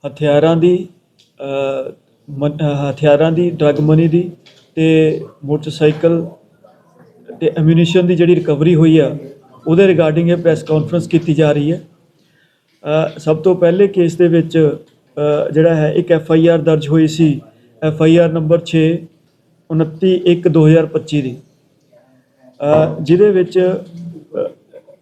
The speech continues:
ਦੋ ਅਕਿਊਜ਼ ਜਿਹੜੇ ਹੈ ਗ੍ਰਿਫਤਾਰ ਕੀਤੇ ਗਏ ਸਨ, ਰਣਜੀਤ ਸਿੰਘ ਉਰਫ ਗਾਨਾ, ਜਿਹੜਾ ਕਿ ਮੀਰਾਕੋਟ ਦਾ ਰਿਹਾਇਸ਼ੀ ਹੈ, ਇਸ ਦੇ ਨਾਲ ਹੀ ਇਸ ਦਾ ਸਾਥੀ ਜਿਹੜਾ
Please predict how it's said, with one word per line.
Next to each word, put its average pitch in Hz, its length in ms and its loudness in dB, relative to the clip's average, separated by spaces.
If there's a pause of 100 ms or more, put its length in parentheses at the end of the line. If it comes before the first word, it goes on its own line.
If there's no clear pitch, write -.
(220)
ਦੋ 185 520 2 (120)
ਅਕਿਊਜ਼ 175 440 2
ਜਿਹੜੇ 180 260 2
ਹੈ 175 200 2
ਗ੍ਰਿਫਤਾਰ 160 400 0
ਕੀਤੇ 160 320 -2
ਗਏ 160 160 2
ਸਨ, 170 220 -4 (500)
ਰਣਜੀਤ 156 440 2
ਸਿੰਘ 185 240 -2 (800)
ਉਰਫ 175 220 0
ਗਾਨਾ, 160 420 -2 (640)
ਜਿਹੜਾ 180 240 4
ਕਿ 175 380 -2 (200)
ਮੀਰਾਕੋਟ 175 680 0
ਦਾ 170 400 -2
ਰਿਹਾਇਸ਼ੀ 151 480 -2
ਹੈ, 175 160 -2 (400)
ਇਸ 160 160 0
ਦੇ 190 140 4
ਨਾਲ 175 260 2
ਹੀ 175 60 2
ਇਸ 151 120 -2
ਦਾ 170 100 2
ਸਾਥੀ 160 400 -2
ਜਿਹੜਾ 165 360 0